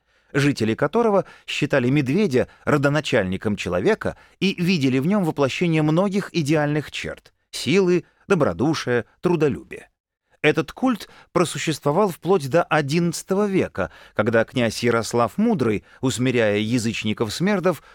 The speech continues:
покорил древнее поселение и зарубил священного зверя. Силой воображения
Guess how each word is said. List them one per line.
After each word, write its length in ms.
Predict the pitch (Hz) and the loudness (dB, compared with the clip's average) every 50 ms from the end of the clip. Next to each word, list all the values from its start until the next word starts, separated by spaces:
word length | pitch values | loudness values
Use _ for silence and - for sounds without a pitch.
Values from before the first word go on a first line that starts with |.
| _ _ | _ _
покорил 580 | - 208 202 - 190 190 180 147 123 113 107 104 | -2 0 0 2 2 2 2 2 0 0 0 0
древнее 460 | 104 123 120 110 92 95 107 110 110 | 2 2 2 2 0 0 0 -2 -2
поселение 680 | - 127 117 - 131 147 190 226 220 208 202 202 190 - _ _ _ - | -2 -4 -4 -2 -2 0 0 0 0 0 0 0 -2 -4 _ _ _ -2
и 220 | 214 240 240 - | -2 -2 -2 -2
зарубил 640 | - 143 135 190 190 202 196 170 185 165 113 92 - _ - | -2 -2 0 2 2 2 2 2 2 0 0 -2 -4 _ -12
священного 680 | - - 110 101 - - - 98 82 82 85 90 101 107 | -8 -4 -4 -4 -4 -4 -6 -6 -6 -4 -4 -2 -2 -2
зверя. 380 | 104 92 80 80 78 - - _ _ _ _ _ _ _ _ _ _ - _ | -4 -4 -8 -12 -16 -20 -20 _ _ _ _ _ _ _ _ _ _ -20 _
Силой 380 | - - - 147 139 123 123 117 | -8 -4 0 0 2 2 2 2
воображения 760 | 107 120 117 104 123 127 131 160 208 196 156 104 82 - | 2 2 2 2 2 2 2 2 0 0 0 -2 -6 -8